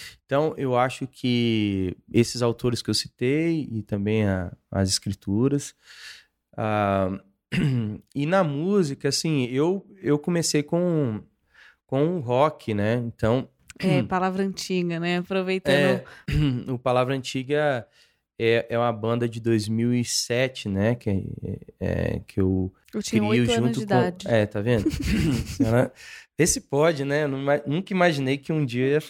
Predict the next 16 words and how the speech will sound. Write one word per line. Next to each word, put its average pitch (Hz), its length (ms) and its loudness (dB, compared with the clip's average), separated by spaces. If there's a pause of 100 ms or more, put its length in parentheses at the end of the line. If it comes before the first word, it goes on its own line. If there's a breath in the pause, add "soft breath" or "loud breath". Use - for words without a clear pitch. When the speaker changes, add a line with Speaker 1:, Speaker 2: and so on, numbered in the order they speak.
Speaker 1:
conversar 147 400 0
com 135 100 -4
alguém 117 340 0
que 143 160 0
Speaker 2:
Pois 277 240 0
é. 269 60 -4 (420 loud breath)
Ah, 233 100 0
uma, 220 420 -4 (380)
uma 226 140 -2
adolescente. 226 920 -2 (220)
<laughs> - 260 0
Speaker 1:
É, 156 340 6
que 156 180 -4
tipo, 147 340 -2
meu 135 260 0
Deus. 139 280 4